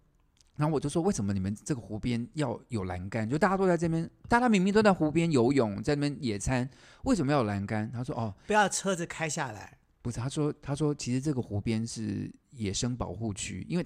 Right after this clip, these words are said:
Speaker 1: 这个湖的对岸，我们看到对岸啊，湖的另外一边就是人工的沙滩，
Speaker 2: 嗯。
Speaker 1: 然后就很多人，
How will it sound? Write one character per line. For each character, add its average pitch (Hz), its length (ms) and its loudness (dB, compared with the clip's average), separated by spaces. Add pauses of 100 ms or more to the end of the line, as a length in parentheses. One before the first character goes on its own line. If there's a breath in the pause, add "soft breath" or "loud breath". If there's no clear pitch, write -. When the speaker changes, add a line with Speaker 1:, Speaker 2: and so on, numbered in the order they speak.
Speaker 1:
这 208 120 2
个 165 60 0
湖 - 200 -2
的 135 100 0
对 143 220 2
岸， 135 100 2
我 117 60 -2
们 208 80 -4
看 175 80 0
到 165 100 2
对 165 220 4
岸 113 260 0
啊， - 160 -10 (300 soft breath)
湖 143 160 -4
的 147 80 -2
另 165 100 0
外 156 120 0
一 135 40 0
边 123 220 -4 (240 soft breath)
就 170 140 -2
是 151 260 -4 (220)
人 123 200 2
工 143 240 2
的 120 140 4
沙 117 260 2
滩， 110 280 2
Speaker 2:
嗯。 - 20 0
Speaker 1:
然 104 100 0
后 123 60 2
就 135 100 0
很 127 80 2
多 117 140 0
人， 131 140 0